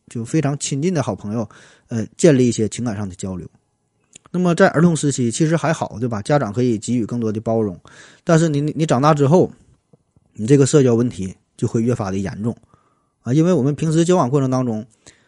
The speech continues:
会有很多非语言上的交流，对吧？有很多面部表情啊，有很多肢体的语言呐，那么这些都是他们很难去掌握的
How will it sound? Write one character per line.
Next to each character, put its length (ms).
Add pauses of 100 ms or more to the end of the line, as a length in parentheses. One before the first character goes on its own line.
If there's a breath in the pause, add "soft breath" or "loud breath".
(260 soft breath)
会 200
有 160
很 400
多 440 (400 soft breath)
非 520
语 160
言 260
上 180
的 160
交 280
流， 200 (240)
对 80
吧？ 200
有 120
很 160
多 300 (300 soft breath)
面 240
部 160
表 200
情 220
啊， 220
有 120
很 160
多 140
肢 240
体 140
的 80
语 140
言 200
呐， 180 (120)
那 80
么 120
这 240
些 240 (640 soft breath)
都 180
是 160
他 160
们 160
很 120
难 240
去 160
掌 260
握 140
的 120